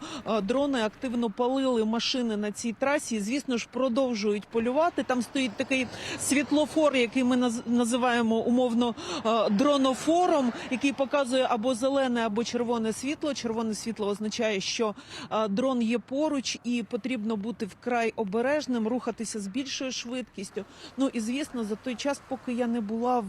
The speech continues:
в місті, яке для мене особисто є дуже дорогим,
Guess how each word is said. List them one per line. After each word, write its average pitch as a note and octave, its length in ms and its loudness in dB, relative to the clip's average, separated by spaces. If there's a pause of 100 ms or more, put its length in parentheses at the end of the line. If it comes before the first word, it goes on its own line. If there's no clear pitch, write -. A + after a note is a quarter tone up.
(120)
в A3 180 -2
місті, A#3+ 380 -2
яке A3 420 -2 (640)
для G#3 180 2
мене A#3 280 2
особисто G#3 560 -2
є G3 160 0
дуже B3+ 300 0
дорогим, A3+ 560 2